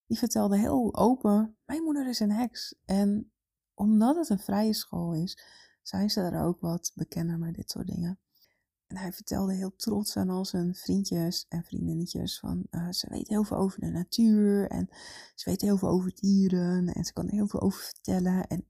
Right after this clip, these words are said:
hij ook. Hij is echt zo'n wandelende dierenencyclopedie.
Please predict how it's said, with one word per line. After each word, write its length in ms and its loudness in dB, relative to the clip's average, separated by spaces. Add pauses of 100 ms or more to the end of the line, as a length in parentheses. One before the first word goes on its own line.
hij 320 0
ook. 300 -4 (420)
Hij 240 0
is 180 0
echt 260 -2
zo'n 240 2
wandelende 880 2 (320)
dierenencyclopedie. 1200 0